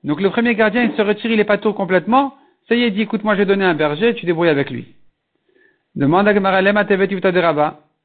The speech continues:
Disons qu'il y a d'ici une objection contre Rava, d'Amar Rava. Shomer shemasar la shomer chayav.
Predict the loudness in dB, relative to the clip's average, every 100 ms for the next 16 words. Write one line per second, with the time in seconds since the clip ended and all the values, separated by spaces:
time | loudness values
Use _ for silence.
0 | _ _ _ _ _ -14 -8 -2 -2 -2
1 | 0 2 0 -6 -6 -2 -4 -2 -6 -6
2 | -4 -2 0 2 2 0 0 -2 0 -2
3 | -4 -14 _ _ _ _ _ -2 0 2
4 | 2 0 0 0 2 2 2 0 -4 -4
5 | -2 0 2 0